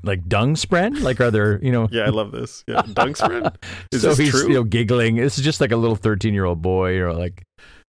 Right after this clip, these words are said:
Speaker 2: Do you
Speaker 1: sort
Speaker 2: think
Speaker 1: of
Speaker 2: there's
Speaker 1: gig-
Speaker 2: shit spren? Do you think that's, of all the spren that we
Speaker 1: I
Speaker 2: have in this world?
Speaker 1: It's, well, as far as I'm concerned, if Brandon Mister Sanderson writes it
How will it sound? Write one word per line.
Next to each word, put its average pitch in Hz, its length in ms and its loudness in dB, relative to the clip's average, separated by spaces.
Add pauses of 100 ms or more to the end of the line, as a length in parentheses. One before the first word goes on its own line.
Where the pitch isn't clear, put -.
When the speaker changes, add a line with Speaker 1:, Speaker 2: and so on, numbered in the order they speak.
Speaker 2:
Do 107 120 -2
you 135 100 2
Speaker 1:
sort 104 140 2
Speaker 2:
think 85 120 2
Speaker 1:
of - 40 -10
Speaker 2:
there's 170 200 2
Speaker 1:
gig- 101 100 2
Speaker 2:
shit 151 200 0
spren? 180 600 -2
Do 131 80 -4
you 135 80 0
think 147 240 0
that's, - 320 -2
of 117 180 -4
all 123 140 2
the 131 80 4
spren 139 320 2
that 151 260 4
we 139 80 4
Speaker 1:
I 127 40 4
Speaker 2:
have 131 200 2
in 135 80 0
this 127 140 0
world? 143 360 0 (440)
Speaker 1:
It's, - 500 0 (160)
well, 104 280 2
as 95 160 -2
far 127 200 2
as 151 120 2
I'm 147 140 2
concerned, 107 640 2
if 92 160 0
Brandon 113 400 2
Mister 101 300 2
Sanderson 95 640 0
writes 87 420 0
it - 160 -2